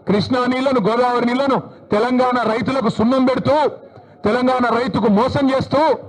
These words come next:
అక్కడ కింద గోదావరిలో బనకచెర్ల కడుతుంటే దానికి పచ్చ జెండా ఊపుతాడు.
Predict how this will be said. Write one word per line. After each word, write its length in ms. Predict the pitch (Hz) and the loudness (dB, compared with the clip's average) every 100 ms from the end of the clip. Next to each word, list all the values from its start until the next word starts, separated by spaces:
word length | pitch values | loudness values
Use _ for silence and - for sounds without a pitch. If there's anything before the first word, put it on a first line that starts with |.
| - - - | -20 -20 -4
అక్కడ 200 | 196 214 | -2 0
కింద 260 | 196 214 226 | 0 0 2
గోదావరిలో 680 | 185 196 226 226 226 226 208 | 2 2 2 2 2 2 0
బనకచెర్ల 560 | 165 214 226 233 240 | 0 0 0 0 0
కడుతుంటే 640 | 233 233 233 208 269 311 - - - | 0 0 0 2 0 -2 -6 -14 -12
దానికి 380 | 131 185 214 208 | -2 0 0 0
పచ్చ 320 | - 190 202 | 0 0 0
జెండా 220 | 208 214 196 | 0 2 2
ఊపుతాడు. 400 | 185 - 190 | 0 0 0